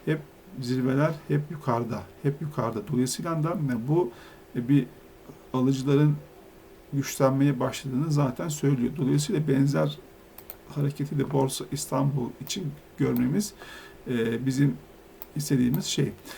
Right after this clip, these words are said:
Şimdi, e, sekiz bin beş yüz seviyesi ilk destek bölgemiz, ardında, ardından sekiz bin dört yüz elli bö-, elli bölgesi var ve bu sekiz bin dört yüz elliye de gelince E M A hattına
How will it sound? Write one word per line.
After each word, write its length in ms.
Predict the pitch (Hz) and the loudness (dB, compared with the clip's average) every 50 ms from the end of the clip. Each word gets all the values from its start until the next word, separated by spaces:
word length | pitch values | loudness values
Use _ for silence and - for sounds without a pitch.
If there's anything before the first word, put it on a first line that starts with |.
| - - - | -18 -16 -12
Şimdi, 440 | - - 156 156 160 165 160 147 143 - - - - - - - - - - | -8 -4 -2 0 0 0 0 0 -2 -2 -8 -20 -20 -20 -20 -20 -20 -14 -6
e, 140 | - 120 127 | -4 -2 -2
sekiz 480 | 120 - - - - 147 143 - 147 160 | 0 -2 -2 -2 -2 -2 -2 -2 -2 -2
bin 160 | 165 156 147 | 0 2 2
beş 200 | 160 170 147 - | 4 2 2 0
yüz 120 | - - | -2 -2
seviyesi 600 | - 143 143 127 127 123 123 - - 120 113 - - - - - - - - - | 0 2 2 2 2 0 -2 -2 -4 -4 -4 -4 -4 -8 -14 -20 -20 -10 -4 -4
ilk 220 | 147 147 - - | -4 -2 -2 -2
destek 440 | - 160 151 147 - 170 160 151 - | -2 0 0 0 -2 -2 -4 -2 -2
bölgemiz, 760 | 165 165 165 165 165 165 165 170 165 160 - - - - - - - | 0 0 0 0 -2 -2 -2 -2 -4 -4 -6 -8 -8 -10 -14 -8 -2
ardında, 800 | - 139 135 139 135 131 135 135 131 131 147 151 156 147 - - - - - - | 0 2 2 2 2 0 0 0 0 2 2 2 2 2 0 -4 -10 -12 -6 -4
ardından 400 | 135 131 131 127 131 131 135 135 | -2 0 0 0 2 2 2 2
sekiz 340 | 143 - - 131 123 127 | 0 0 -2 -4 -4 -2
bin 180 | 131 139 123 120 | -2 -2 -2 0
dört 300 | - 127 123 - - - | 0 -2 -2 -2 -4 -10
yüz 160 | 143 - - - | -10 -10 -6 -2
elli 280 | 135 135 131 123 123 139 | 0 0 2 2 0 0
bö-, 200 | 123 123 135 - - - - - - - - - - - | 0 0 0 -2 -2 -6 -18 -20 -20 -20 -20 -10 -4 0
elli 340 | 139 127 131 131 139 123 | 0 2 2 0 -2 -2
bölgesi 460 | 127 127 117 113 120 123 - - 139 139 | 0 0 0 0 0 -2 -2 -2 -2 -2
var 260 | 156 165 156 139 123 | -2 0 0 0 0
ve 220 | 135 131 113 113 | 0 0 0 0
bu 100 | 131 123 | -2 -2
sekiz 360 | 120 - 143 143 139 131 127 | -2 0 -2 -2 -2 -2 -2
bin 140 | 135 131 123 | -2 -2 0
dört 240 | 143 135 - - - | 0 -2 -2 -2 -4
yüz 180 | 139 117 - - | -6 -6 -6 -4
elliye 380 | 139 135 127 123 127 131 127 113 | -2 -2 0 0 0 0 0 -2
de 60 | 113 107 113 113 107 110 | -2 -4 -6 -8 -6 -4
gelince 380 | 127 127 135 139 147 147 147 151 - - - - | -2 0 2 4 4 2 2 0 -6 -12 -8 -2
E 160 | 135 135 135 131 | 0 2 2 2
M 240 | 131 131 127 120 | 2 2 2 2
A 180 | 113 110 - - - - - - - | 2 0 -2 -6 -12 -20 -20 -18 -8
hattına 500 | - 143 135 - - - 135 123 120 | -4 -4 -4 -4 -4 -8 -8 -6 -6